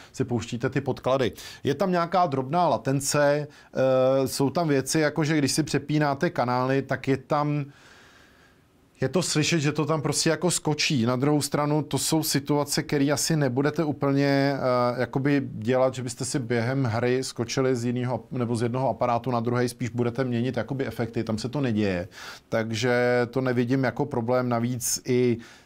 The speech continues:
řekněme, jiné firmy, které se zabývají ryze digitálníma aparátama a digitálníma efektama, tak vlastně s tímhletím mají problém úplně stejně, protože toho setupu v tom je vlastně jako strašně moc.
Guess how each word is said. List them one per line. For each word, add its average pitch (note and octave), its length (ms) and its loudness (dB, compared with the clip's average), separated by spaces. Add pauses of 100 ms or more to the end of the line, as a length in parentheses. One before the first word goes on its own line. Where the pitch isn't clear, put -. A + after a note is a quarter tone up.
(100)
řekněme, B2+ 560 -2 (260)
jiné C#3 340 2
firmy, C#3+ 360 -2
které C3 260 0
se C3 140 -6
zabývají B2+ 500 0
ryze B2+ 240 0
digitálníma B2+ 680 0
aparátama B2 840 0
a A#2 160 2
digitálníma A#2+ 640 -2
efektama, A#2 460 -2
tak A#2 180 -6
vlastně A#2 240 -6
s - 60 -8
tímhletím A#2 320 -2
mají B2 140 -2
problém A#2 340 -2
úplně A#2 280 -2
stejně, A2 340 -2
protože A2 340 -6
toho A#2+ 180 -2
setupu A#2+ 440 -4
v - 120 -10
tom G#2 280 0 (320)
je A2+ 60 -4
vlastně A2 280 -2
jako - 160 -4
strašně - 360 -4
moc. A2+ 280 0